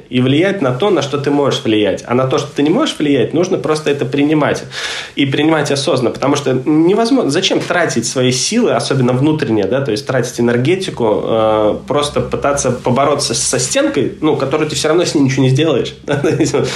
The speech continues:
нужно принять, вот есть стена, да, то есть вот она стоит, ага, хорошо, соответственно, значит, я как-то вот возле этой стены должен как-то правильно там диван поставить, например,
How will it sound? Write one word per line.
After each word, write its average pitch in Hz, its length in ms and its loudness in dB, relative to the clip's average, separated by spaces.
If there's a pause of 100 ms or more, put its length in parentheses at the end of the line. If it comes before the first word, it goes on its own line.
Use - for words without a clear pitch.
(200)
нужно 240 180 2
принять, 143 400 0
вот - 180 0
есть 247 240 0
стена, 147 300 2
да, 117 180 0
то 107 100 -2
есть 104 120 -2
вот 113 120 0
она 135 160 2
стоит, - 360 0
ага, 135 280 0
хорошо, 156 420 0
соответственно, 139 480 0
значит, 220 300 0
я 147 60 0
как-то 151 280 -2
вот 135 180 2
возле 139 280 2
этой 135 160 0
стены 175 300 2
должен 147 300 2
как-то 135 280 -2
правильно 135 340 0
там 110 180 -2
диван 123 280 2
поставить, - 380 -2
например, 131 400 2